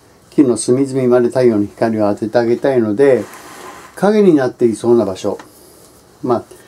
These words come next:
これからね、こう、葉が出てくるとね、影になってしまうような場所とかっていうのは、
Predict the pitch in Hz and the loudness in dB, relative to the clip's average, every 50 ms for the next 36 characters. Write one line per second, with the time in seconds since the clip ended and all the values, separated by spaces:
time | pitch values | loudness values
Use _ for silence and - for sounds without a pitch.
0 | - - - - - - _ - - - 165 160 165 165 170 156 160 165 165 160 | -20 -20 -20 -20 -20 -20 _ -14 -4 -2 0 0 2 2 2 0 2 0 -2 0
1 | - 139 127 123 120 113 104 - - - 131 131 135 135 123 131 139 131 127 107 | 2 2 4 4 2 2 0 -6 -10 -8 -4 -2 -2 0 2 0 0 0 0 -4
2 | 104 110 98 95 - 107 120 120 117 131 135 131 120 113 107 110 104 - - - | -4 -4 -4 -2 -2 0 0 0 0 2 2 2 2 2 0 -4 -6 -8 -12 -8
3 | - 117 110 110 110 110 110 104 95 90 101 95 - 104 - 104 - 110 104 - | -4 -2 -2 -2 -2 -2 -2 -2 -4 -4 -6 -8 -8 -8 -8 -6 -6 -6 -6 -6
4 | - 113 110 104 101 98 113 123 117 104 | -4 -2 0 0 0 2 2 0 0 -2